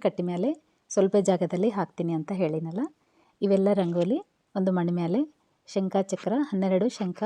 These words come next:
ಹನ್ನೆರಡು ಶಂಖ ಚಕ್ರ, ಇವೆಲ್ಲ ಮೂವತ್ತ್ಮೂರು ಗೋಪದ್ಮ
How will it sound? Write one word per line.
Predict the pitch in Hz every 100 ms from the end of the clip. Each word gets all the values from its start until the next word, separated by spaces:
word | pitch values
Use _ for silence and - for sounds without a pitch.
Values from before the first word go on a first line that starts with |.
| 262
ಹನ್ನೆರಡು | 214 180 175 190 302 - _ - - - -
ಶಂಖ | 185 180 208 285 -
ಚಕ್ರ, | 185 - 196 220
ಇವೆಲ್ಲ | 180 175 175 247 - _ _ - - - -
ಮೂವತ್ತ್ಮೂರು | 190 190 - 175 202 233 196
ಗೋಪದ್ಮ | 185 175 170 180